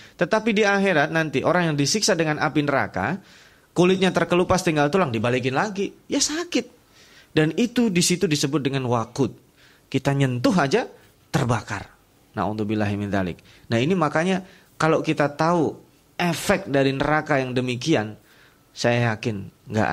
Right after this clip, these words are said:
ada orang itu melakukan kejahatan. Kita tahu setiap mau bermaksiat,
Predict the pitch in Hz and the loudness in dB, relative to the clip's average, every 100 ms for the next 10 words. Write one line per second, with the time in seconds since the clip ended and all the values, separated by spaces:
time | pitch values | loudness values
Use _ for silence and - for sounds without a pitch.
0 | 101 104 78 104 98 95 95 113 - 104 | 0 0 0 0 -2 -4 -6 -8 -4 -4
1 | 95 104 95 87 85 - 90 - - - | -2 -4 -8 -10 -10 -8 -8 -10 -16 -18
2 | _ - - - - _ _ - 127 156 | _ -20 -20 -20 -20 _ _ -2 0 2
3 | 147 123 98 - 151 - 147 156 151 143 | 2 2 2 4 4 2 0 0 2 2
4 | 147 143 139 110 - 185 175 | 2 2 2 2 0 2 2